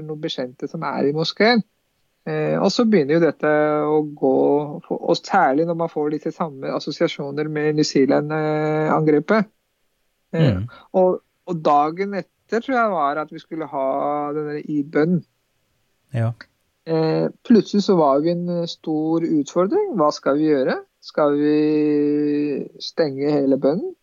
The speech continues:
Speaker 1: Eh, for siden vi ikke var helt klare med den, og folk ble jo veldig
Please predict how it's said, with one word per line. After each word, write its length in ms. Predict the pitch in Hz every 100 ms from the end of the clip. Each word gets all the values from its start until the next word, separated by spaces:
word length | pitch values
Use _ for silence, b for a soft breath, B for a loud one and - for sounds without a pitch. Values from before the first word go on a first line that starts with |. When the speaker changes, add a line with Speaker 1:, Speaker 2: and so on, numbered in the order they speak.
| _
Speaker 1:
Eh, 720 | - 160 156 156 156 151 151 160
for 100 | 165
siden 540 | - - - 180 156 185
vi 80 | 170
ikke 200 | - 175
var 300 | 143 139 160
helt 280 | 156 147 160
klare 320 | - 170 143 139
med 140 | 165
den, 80 | 220
og 220 | 214 196 B B -
folk 220 | 165 165
ble 160 | 165 147
jo 80 | 160
veldig 180 | 160 170